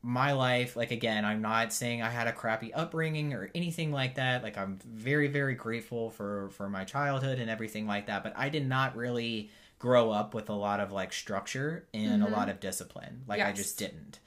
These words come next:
Speaker 2: Right.
Speaker 1: Um, I did not have that structure at all. Like, and so I think when I, you know, when I said, "Oh, I almost failed out of college," it was, like, because I was living with my family, obviously, through high school. I had, like, little to no structure around that outside of what was expected of me to show up to school and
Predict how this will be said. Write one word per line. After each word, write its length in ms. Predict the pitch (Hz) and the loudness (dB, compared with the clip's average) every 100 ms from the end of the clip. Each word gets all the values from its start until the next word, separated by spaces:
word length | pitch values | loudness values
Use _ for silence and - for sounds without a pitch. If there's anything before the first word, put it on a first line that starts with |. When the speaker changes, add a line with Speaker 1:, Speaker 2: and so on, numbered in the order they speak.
| - | -4
Speaker 2:
Right. 280 | 214 190 - | -2 -2 -6
Speaker 1:
Um, 200 | 95 92 | -8 -6
I 80 | 101 | -6
did 160 | 98 95 | -6 -2
not 260 | 104 104 | 0 0
have 200 | 101 104 | 0 -2
that 120 | 101 98 | -2 -6
structure 540 | 98 95 - 92 - - | -4 -4 -4 -8 -8 -8
at 200 | 101 95 | -6 -4
all. 420 | 87 82 131 131 - | -4 -6 -8 -12 -6
Like, 340 | 107 101 95 - | -2 0 -2 -6
and 160 | 110 104 | -4 -2
so 180 | 110 104 | 0 0
I 140 | 104 | 0
think 380 | 104 107 98 - - - - | 0 -4 -4 -8 -20 -20 -6
when 180 | 107 104 | -2 2
I, 280 | 107 110 113 | 2 2 0
you 160 | 107 | -2
know, 80 | 101 | -2
when 120 | 101 | 0
I 60 | 98 | -2
said, 200 | 104 98 | 0 0
"Oh, 120 | 98 | 2
I 60 | 101 | 0
almost 280 | 101 95 | -2 -4
failed 160 | 104 98 | -2 0
out 100 | 95 | 0
of 60 | - | 0
college," 420 | 165 156 139 120 | 2 4 4 2
it 60 | 110 | -4
was, 120 | 110 | -4
like, 180 | 110 104 | -2 -2
because 280 | 104 110 104 | -2 -2 0
I 80 | 107 | 0
was 180 | 107 127 | 0 2
living 280 | 120 117 | 2 2
with 140 | 113 107 | -2 -2
my 120 | 107 | -2
family, 360 | 131 156 143 135 | 2 0 2 2
obviously, 400 | 120 117 - 117 | 2 0 -4 -4
through 200 | 113 107 | -4 0
high 160 | 127 | 0
school. 440 | 127 - 117 110 104 | 0 -2 0 0 -2
I 60 | 104 | -4
had, 320 | 104 95 98 | -4 -4 -6
like, 240 | 104 95 | -6 -6
little 300 | 101 143 151 139 | 0 2 4 2
to 140 | 139 | 0
no 140 | 131 120 | 0 -2
structure 520 | - 113 - 110 104 | -4 -6 -4 -4 -2
around 300 | 101 104 107 | 0 0 0
that 380 | 98 98 98 - - - - | 0 0 -2 -6 -18 -6 2
outside 460 | 117 - 117 113 | 4 4 4 4
of 100 | 107 | 0
what 180 | 104 110 | 0 -2
was 140 | 104 98 | -2 -4
expected 460 | - - 107 107 95 | -4 -2 -2 -2 -6
of 80 | |
me 140 | 95 95 | -4 -4
to 60 | 95 | -4
show 340 | - 107 104 | -2 0 0
up 140 | 98 - | -2 -6
to 60 | |
school 540 | - 117 107 92 92 87 | -6 -2 -2 -2 -4 -6
and 380 | 90 90 87 | -8 -10 -12